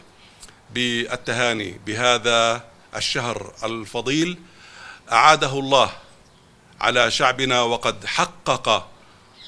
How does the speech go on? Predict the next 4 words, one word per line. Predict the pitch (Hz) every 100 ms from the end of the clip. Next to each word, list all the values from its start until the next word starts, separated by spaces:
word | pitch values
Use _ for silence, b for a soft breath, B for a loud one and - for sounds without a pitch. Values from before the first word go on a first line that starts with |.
| 123
أمنياته | 127 131 131 131 123 110 104 101
بإقامة | 120 120 139 135 131 120 123 113 - 113
دولته | 117 123 139 147 135 117
المستقلة | 113 110 147 - - - 165 156 127 107